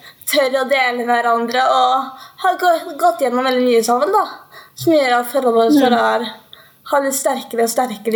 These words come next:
Speaker 1: gjennom tiden, egentlig.
Speaker 2: Mm,
Speaker 1: Eh,
Speaker 2: mm, mm.
Speaker 1: og om jeg har en kjip dag, så ringer jeg deg med en gang. Eh, og så,
Speaker 2: Mm.
Speaker 1: <laughs> og så ringer jeg, og så klarer Kristoffer også, men det er jo på en måte, det er, det er jo han jeg har som favoritt, da,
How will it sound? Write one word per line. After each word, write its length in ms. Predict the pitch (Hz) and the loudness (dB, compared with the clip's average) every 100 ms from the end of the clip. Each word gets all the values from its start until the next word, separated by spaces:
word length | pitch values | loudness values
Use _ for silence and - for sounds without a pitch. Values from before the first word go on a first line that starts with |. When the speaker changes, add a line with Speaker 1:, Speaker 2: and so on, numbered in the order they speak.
| 226 | 2
Speaker 1:
gjennom 340 | 214 214 226 | 0 0 0
tiden, 320 | 220 226 226 | -2 -4 -2
egentlig. 440 | 277 330 320 302 311 - - _ - - - _ 440 339 | 0 2 2 0 -2 -6 -20 _ -20 -20 -20 _ -10 -2
Speaker 2:
Mm, 60 | |
Speaker 1:
Eh, 800 | 277 262 254 262 262 277 254 254 | 2 4 4 2 2 2 2 -2
Speaker 2:
mm, 100 | 285 | -4
mm. 340 | 254 254 226 226 | -4 -2 0 2
Speaker 1:
og 160 | 302 | 2
om 60 | 302 | 2
jeg 120 | 277 | 2
har 240 | 277 269 254 | 0 0 -2
en 100 | 254 | -2
kjip 360 | 254 269 262 285 | -6 -6 -4 -2
dag, 180 | 339 359 | 0 0
så 140 | 339 285 | 2 2
ringer 300 | 285 254 233 | 2 2 2
jeg 240 | 277 330 | 0 0
deg 300 | 247 254 277 | 0 0 0
med 280 | 269 247 233 | 0 0 0
en 100 | 233 | 0
gang. 300 | 269 415 359 - - - - - - | 0 0 -4 -8 -20 -20 -18 -10 -4
Eh, 320 | 311 311 320 | -2 0 0
og 120 | 427 | -2
så, 120 | - 494 494 | 0 0 0
Speaker 2:
Mm. 180 | 254 233 - - | 0 0 -2 -4
Speaker 1:
<laughs> 160 | - | -4
og 80 | 330 | -2
så 100 | 339 | 0
ringer 240 | 349 320 294 | 2 2 2
jeg, 160 | 269 | 0
og 60 | 269 | -2
så 60 | 320 | 0
klarer 240 | 370 349 | -2 0
Kristoffer 540 | 294 359 330 277 262 294 | -2 0 0 0 0 2
også, 220 | 359 294 | 0 -2
men 120 | 311 | -2
det 80 | 302 | 0
er 80 | 294 | 0
jo 40 | 277 | 0
på 100 | 269 | -2
en 100 | 254 | 0
måte, 360 | 247 254 269 269 - - | 2 2 -2 -10 -16 -4
det 80 | 302 | 0
er, 160 | 294 269 | 2 0
det 80 | 269 | 2
er 120 | 262 | 2
jo 60 | 302 | 0
han 200 | 285 262 | 0 -2
jeg 120 | 254 247 | 0 0
har 180 | 240 | 0
som 180 | 240 254 247 | -2 -4 -2
favoritt, 400 | 254 294 392 - | 0 0 -4 -2
da, 100 | 381 | -2